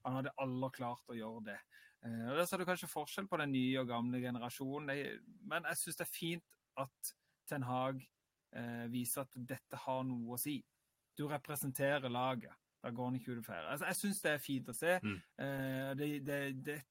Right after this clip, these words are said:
Speaker 1: tror jeg kan gi litt sånn, eh, ringvirkninger nedover i laget. Og jeg synes, ja, start med Garnacho. Helt, helt flott. Det er stort talent, det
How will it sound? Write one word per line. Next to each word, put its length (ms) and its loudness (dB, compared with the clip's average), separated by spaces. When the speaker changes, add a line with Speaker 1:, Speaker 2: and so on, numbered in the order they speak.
Speaker 1:
tror 260 -6
jeg 120 -2
kan 180 0
gi 160 4
litt 260 -2
sånn, 380 0
eh, 1400 -6
ringvirkninger 600 0
nedover 300 0
i 40 -2
laget. 320 0
Og 160 0
jeg 80 0
synes, 260 -2
ja, 200 -4
start 340 2
med 120 2
Garnacho. 500 0
Helt, 160 -2
helt 180 0
flott. 240 0
Det 80 4
er 60 4
stort 320 -4
talent, 260 0
det 220 4